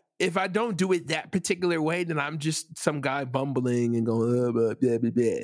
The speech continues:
Like, I, that's me. But I really wish that I had more confidence in the way I spoke to people I'm nervous around.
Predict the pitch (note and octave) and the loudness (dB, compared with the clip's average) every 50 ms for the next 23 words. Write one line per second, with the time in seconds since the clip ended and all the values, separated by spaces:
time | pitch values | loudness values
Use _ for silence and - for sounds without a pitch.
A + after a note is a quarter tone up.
0 | - - - C3+ C3 C#3+ C#3 D3 C#3 - _ - - - _ _ _ _ _ - | -6 -4 -2 -2 0 0 -2 -4 -4 -8 _ -20 -20 -20 _ _ _ _ _ -2
1 | D#3+ D3+ D3+ - - E3 D#3+ C#3+ A#2 F#2 - - _ _ _ _ _ _ _ - | -2 -2 -2 -2 -2 0 0 0 -2 -4 -8 -14 _ _ _ _ _ _ _ -2
2 | F3 F3 F3 F#3 G3 G3+ A#3 B3 B3+ B3+ B3+ A#3 G#3 G#3+ G3+ G3 - G3 D#3+ D#3 | 0 0 0 -2 0 0 0 2 2 2 2 2 2 2 0 0 0 0 0 0
3 | D#3+ E3+ E3+ D#3+ D#3 D3 D3 D3 C#3 - - F3+ D3+ D#3 D3+ - C#3+ C#3+ C#3 - | -2 -2 -4 -4 -2 0 0 0 -2 -2 -4 -4 -4 -4 -4 -4 -2 -2 -2 -2
4 | - C3 B2 A#2+ A#2 B2 B2+ B2+ A#2+ A#2+ A#2+ - - - - - - - - - | 0 0 2 2 2 2 2 0 0 -2 -6 -8 -10 -12 -10 -10 -10 -12 -14 -16
5 | _ _ - C3+ C3 C3 B2+ C#3+ B2+ - - - - - _ _ _ _ _ _ | _ _ -2 -2 0 0 -2 -2 -4 -6 -10 -18 -20 -20 _ _ _ _ _ _
6 | _ _ _ _ _ _ _ _ - D3+ C#3 - - - E3+ D#3 - C3+ C3 B2+ | _ _ _ _ _ _ _ _ -2 -2 -2 0 0 -2 0 0 0 0 0 0
7 | A#2 A#2+ B2 B2 B2 B2 B2+ B2 B2 A#2+ - - F2+ F2 - - - - G#2+ - | 0 -2 0 0 0 2 0 0 -2 -2 -2 -2 -2 -2 -4 -6 -8 -10 -14 -18